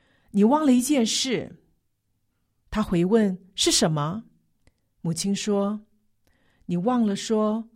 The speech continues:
我爱你。”于是他们两个紧紧地抱在一起，放声大哭。多年来的冰山瞬间崩塌。有些人可能是因为早年的际遇，使得他特别的冰冷、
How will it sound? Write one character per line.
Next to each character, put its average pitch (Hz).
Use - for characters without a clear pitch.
我 165
爱 214
你。” 143
于 175
是 185
他 196
们 196
两 170
个 180
紧 185
紧 190
地 170
抱 226
在 208
一 190
起， -
放 185
声 180
大 165
哭。 175
多 220
年 208
来 165
的 175
冰 196
山 202
瞬 196
间 185
崩 190
塌。 170
有 233
些 330
人 277
可 254
能 202
是 233
因 226
为 226
早 170
年 156
的 190
际 202
遇， 190
使 -
得 170
他 185
特 202
别 165
的 175
冰 208
冷、 165